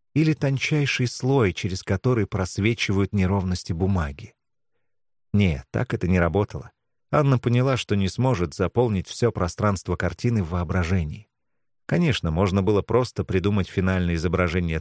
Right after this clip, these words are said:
так, как хочется — но важен был именно процесс создания, а не результат. Анна с досадой открыла глаза и оцепенела.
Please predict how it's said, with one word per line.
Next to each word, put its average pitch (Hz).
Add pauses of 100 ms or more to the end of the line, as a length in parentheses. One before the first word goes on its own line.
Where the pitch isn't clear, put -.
(120)
так, 123
как -
хочется — - (680)
но 123
важен 120
был 117
именно 110
процесс 127
создания, 73 (180)
а 95
не 90
результат. 80 (640)
Анна 127
с 87
досадой 95
открыла 92
глаза 87 (540)
и 101
оцепенела. 87